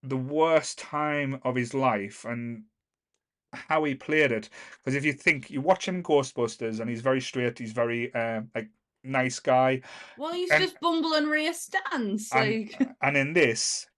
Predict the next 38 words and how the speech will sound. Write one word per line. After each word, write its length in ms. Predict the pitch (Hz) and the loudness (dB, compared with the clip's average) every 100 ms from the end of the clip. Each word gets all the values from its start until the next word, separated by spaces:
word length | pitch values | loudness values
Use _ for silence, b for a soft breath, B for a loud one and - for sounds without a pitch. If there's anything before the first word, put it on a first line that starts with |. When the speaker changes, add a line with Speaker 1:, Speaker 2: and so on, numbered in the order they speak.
| - | -4
Speaker 1:
he's 300 | 131 127 123 | 2 2 0
someone 300 | - 160 151 | -2 -2 2
that 120 | 143 | 2
you, 140 | 127 131 | 2 0
you 240 | 127 131 131 | -2 0 2
want 200 | 139 127 | 2 0
to 60 | |
punch 520 | 123 - 156 127 - - | -4 -2 -2 -4 -6 -4
repeatedly 540 | 131 - 147 135 131 | -6 0 0 2 0
in 100 | 131 | 2
the 100 | 127 | 0
face. 340 | 123 117 104 - | -2 -2 -2 -4
You 80 | 123 | -2
wouldn't 340 | 143 156 139 _ _ _ | -2 -4 -10 _ _ _
get 200 | 143 131 | 0 0
bored 260 | - 135 120 | 2 4 4
of, 180 | 110 - - | 0 -8 -10
of 180 | 110 - _ - | -10 -12 _ -16
kicking 400 | - 131 127 113 B B _ | -12 -8 -8 -10 B B _
this 180 | 135 127 | -2 0
Speaker 2:
No. 40 | |
Speaker 1:
person 460 | - 117 - 117 120 | 2 2 2 -6 -8
in 140 | 127 120 | -6 -4
the 80 | 120 | -4
sh-, 100 | - | -6
in 100 | 123 | -4
the 80 | 123 | -4
nuts. 400 | 113 - - - b b b b b _ _ - | -4 -8 -12 -16 b b b b b _ _ -12
Speaker 2:
I 40 | |
totally, 440 | - 214 214 208 - | -8 -6 -6 -10 -12
totally 320 | - 202 208 | -8 -6 -6
agree 200 | 190 165 | -6 -6
with 120 | 151 147 | -8 -6
you. 80 | |
What 100 | 151 180 | -4 -2
I 40 | |
love 400 | 180 196 196 208 | -2 -2 -2 -2
about 560 | 208 185 180 165 165 | -6 -4 -2 -2 -4